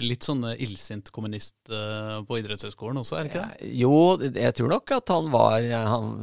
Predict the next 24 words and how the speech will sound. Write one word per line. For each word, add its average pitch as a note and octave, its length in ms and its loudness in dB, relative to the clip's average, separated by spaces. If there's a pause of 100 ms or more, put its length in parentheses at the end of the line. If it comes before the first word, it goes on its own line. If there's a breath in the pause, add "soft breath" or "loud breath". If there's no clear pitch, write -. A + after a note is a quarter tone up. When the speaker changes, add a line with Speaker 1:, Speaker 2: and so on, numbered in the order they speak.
(240)
Speaker 2:
det A#2 140 -2
var B2 140 0
jo G#2+ 60 0
velkjent G2 440 -2
at - 160 -6
han G#2+ 100 -4
var, G#2 240 2
eh, G#2 760 -2
ganske G#2+ 320 -2
rød. D3 280 4 (560)
Eh, A2+ 300 -2
men A#2+ 140 -6
det C#3+ 100 2
var D3 80 2
aldri A2 180 0
noe C#3 140 -2
tema G2 500 -2
i A#2 140 -2
garderoben. A#2 500 0
Speaker 1:
Nei, C3 120 -4
det B2+ 80 -6
var A2+ 80 -8
ikke C#3 160 -6
det. B2 80 -8